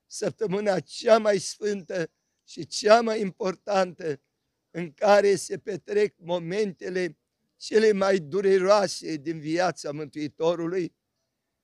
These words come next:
care culminează cu răstignirea și moartea pe cruce,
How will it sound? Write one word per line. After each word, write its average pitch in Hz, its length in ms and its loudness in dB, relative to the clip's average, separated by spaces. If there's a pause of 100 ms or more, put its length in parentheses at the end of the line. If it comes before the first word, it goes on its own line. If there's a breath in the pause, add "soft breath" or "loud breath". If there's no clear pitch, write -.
(480)
care 202 500 4 (380)
culminează 190 1080 0 (260)
cu 185 120 -6
răstignirea 185 840 -4
și 165 180 -8
moartea 170 540 -2
pe 147 160 -10
cruce, 185 600 -8